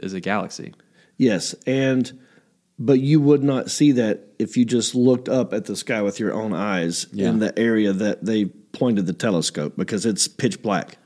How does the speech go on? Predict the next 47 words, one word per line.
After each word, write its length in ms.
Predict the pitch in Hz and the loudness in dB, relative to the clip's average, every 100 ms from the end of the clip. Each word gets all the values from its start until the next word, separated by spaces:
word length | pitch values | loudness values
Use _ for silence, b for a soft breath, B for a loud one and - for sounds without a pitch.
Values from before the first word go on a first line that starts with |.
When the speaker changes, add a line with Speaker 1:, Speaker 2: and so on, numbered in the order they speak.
| b b - | b b 0
Speaker 1:
Yeah, 200 | 120 101 | 2 4
yeah. 220 | 123 92 | 2 2
Well, 220 | 117 127 | 2 2
and 160 | 117 127 | 4 4
this 140 | 147 | 2
is 120 | 131 | 4
using 220 | 131 120 113 | 2 2 2
the 120 | 110 | 2
infrared 680 | 117 117 113 107 104 98 90 _ _ | -2 -2 0 0 0 -2 -6 _ _
Speaker 2:
Yeah. 200 | - 101 | -8 -6
Speaker 1:
technology, 640 | 90 110 104 101 95 95 95 | -2 -2 0 0 0 0 -2
so 400 | - - 110 98 | -6 -2 0 2
it 100 | 95 | 0
sees, 300 | - 113 107 | 0 0 0
it's 120 | 104 | -2
seeing 240 | - 127 | 0 2
a 60 | 113 | 2
different 320 | 104 110 104 | 0 -2 -4
light 280 | 95 101 98 | -2 -2 -2
than 180 | 104 98 | -6 -6
our 240 | - 92 | -6 -6
eyes 300 | 76 95 101 | -4 -4 -4
can 120 | - 90 | -6 -10
see, 340 | - 87 87 | -6 -6 -6
and 180 | - 107 | -6 -2
then 200 | 101 98 - | -2 -2 -2
a 100 | 104 | -2
different 360 | 101 117 82 | -2 -4 -4
light 140 | 104 98 | -4 -4
that 140 | 98 | -4
the 80 | 95 | -2
web 240 | 92 107 | 0 -2
Speaker 2:
Oh, 60 | 104 | 0
Speaker 1:
could 140 | 90 | 0
Speaker 2:
yeah. 140 | 87 87 | 2 2
Speaker 1:
see. 160 | 87 - - | 0 -6 -8
Speaker 2:
Right. 300 | - 92 69 - | -4 -2 -2 -6
Speaker 1:
Um, 360 | 95 95 92 90 | -4 -2 -2 -4
so 240 | - 110 | 0 2
it's, 300 | 104 95 - | 2 0 -6
it's 160 | - - | -6 -4
even 200 | 117 107 | -2 -2
receiving 360 | 101 - 196 185 | -4 -2 2 4
Speaker 2:
Oh, 60 | |
I'm 80 | 180 | 6
Speaker 1:
different 140 | 214 196 | 4 4
Speaker 2:
wondering, 200 | 220 | 4